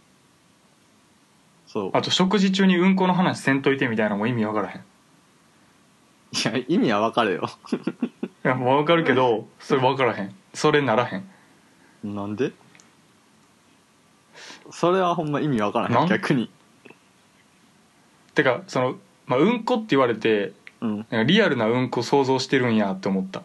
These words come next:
Speaker 2: 俺なんかもっとポップな、
Speaker 1: <laughs>
Speaker 2: あの、
Speaker 1: あー。
Speaker 2: 山盛りのうんこ、なんかソフトクリームのうんこがポッて出てくるだけで、
Speaker 1: ああ。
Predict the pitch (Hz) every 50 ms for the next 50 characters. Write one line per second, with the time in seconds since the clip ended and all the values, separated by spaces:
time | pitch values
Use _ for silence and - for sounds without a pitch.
0 | - - - - - - - - 156 160 170 180 165 143 160 160 165 - - 208
1 | 190 - - 120 107 98 95 95 98 - - 113 113 113 113 120 127 147 143 139
2 | 143 143 143 151 156 - - 156 151 147 147 147 147 151 147 143 143 143 139 139
3 | 139 190 - 127 113 110 104 104 - - - - - - 180 185 185 190 185 185
4 | 180 165 135 120 110 113 120 120 113 110 - 117 117 113 120 123 120 117 - 135
5 | 127 - - 110 98 - 123 101 107 104 98 104 104 - 110 101 104 95 92 92
6 | - - _ _ - - - - - - 107 107 101 - -